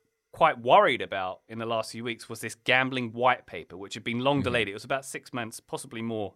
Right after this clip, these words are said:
Speaker 1: delayed by the U K government, which was putting forward their recommendations for how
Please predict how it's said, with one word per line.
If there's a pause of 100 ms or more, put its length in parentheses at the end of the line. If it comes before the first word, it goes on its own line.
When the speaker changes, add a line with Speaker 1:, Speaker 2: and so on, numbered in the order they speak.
Speaker 1:
delayed
by
the
U
K
government, (500)
which
was (160)
putting
forward
their
recommendations
for
how